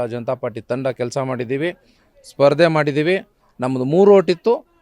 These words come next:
ಇನ್ನೊಂದು ಓಟ್ ಎಕ್ಸ್ಟ್ರಾ ಬಂದಿದ್ದೀವಿ. ನಾವು ಸೋತಿದ್ವಿ. ಸೋತಿದ್ರು ಕೂಡ ನಮ್ಮದು ಇಲ್ಲಿ ಸ್ಪರ್ಧೆ ಇದೆ, ವಿರೋಧ ಇದೆ ಅಂತ ನಾವು ತೋರಿಸ್ಕೊಟ್ಟಿದ್ವಿ. ನಾವು ಇದುವರೆಗೂ ನಂಜೇಗೌಡರ ಹತ್ರ ಮಾತಾಡಲೇ ಇಲ್ಲ. ನಂಜೇಗೌಡರು ಒಬ್ಬ ಹಿರಿಯ ಶಾಸಕರಿದ್ದಾರೆ, ಅವರು ನಮ್ಮ ಪಕ್ಷ ಕ್ಷೇತ್ರದ ಶಾಸಕರು.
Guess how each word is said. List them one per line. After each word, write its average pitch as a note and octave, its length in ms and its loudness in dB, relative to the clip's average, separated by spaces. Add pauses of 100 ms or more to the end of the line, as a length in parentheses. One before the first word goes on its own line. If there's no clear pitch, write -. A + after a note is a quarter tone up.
(120)
ಇನ್ನೊಂದು F#3+ 320 2
ಓಟ್ F#3+ 120 -2
ಎಕ್ಸ್ಟ್ರಾ E3+ 260 -2
ಬಂದಿದ್ದೀವಿ. D#3+ 480 -4
ನಾವು G3+ 260 -6
ಸೋತಿದ್ವಿ. F#3 500 2
ಸೋತಿದ್ರು F3 520 0
ಕೂಡ F3+ 200 0 (480)
ನಮ್ಮದು D3+ 260 0
ಇಲ್ಲಿ C#3+ 180 0
ಸ್ಪರ್ಧೆ E3 460 4
ಇದೆ, G3 160 2
ವಿರೋಧ E3+ 300 2
ಇದೆ D3+ 240 0
ಅಂತ D3 220 -6
ನಾವು C4+ 140 -2
ತೋರಿಸ್ಕೊಟ್ಟಿದ್ವಿ. G2+ 680 -6 (260)
ನಾವು C3+ 140 -2
ಇದುವರೆಗೂ E3 440 0
ನಂಜೇಗೌಡರ C#3+ 520 0
ಹತ್ರ C#3 160 -2
ಮಾತಾಡಲೇ B2 480 2
ಇಲ್ಲ. F2+ 120 -4 (680)
ನಂಜೇಗೌಡರು D3+ 640 0
ಒಬ್ಬ C#3+ 180 -2 (460)
ಹಿರಿಯ C#3+ 240 2
ಶಾಸಕರಿದ್ದಾರೆ, A2+ 720 -2 (280)
ಅವರು C#3 220 0
ನಮ್ಮ B2+ 220 -4
ಪಕ್ಷ - 300 -6
ಕ್ಷೇತ್ರದ C3+ 440 -6
ಶಾಸಕರು. A#2 500 -6